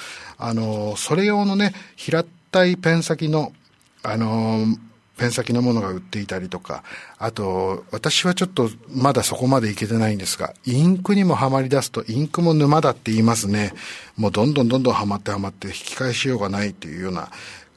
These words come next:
感じのことを聞きます。なので、万年筆、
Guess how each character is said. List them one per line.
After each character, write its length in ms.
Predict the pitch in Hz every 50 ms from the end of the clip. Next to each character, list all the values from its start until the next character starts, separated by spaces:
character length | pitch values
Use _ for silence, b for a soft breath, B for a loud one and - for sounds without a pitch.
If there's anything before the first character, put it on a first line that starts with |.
| _
感 300 | - - 110 104 101 101
じ 160 | 95 - 104
の 100 | 101 101
こ 140 | 98 - 117
と 180 | - - 98 82
を 40 | 87
聞 180 | - - -
き 140 | - - 113
ま 160 | 110 101 92
す。 180 | - - - - - _ B B B B B B B B B _ -
な 160 | 123 139 135
の 80 | 120
で、 100 | 107 104
万 260 | 90 104 123 135 147 147
年 140 | 147 139
筆、 360 | 113 104 - - 101 92 -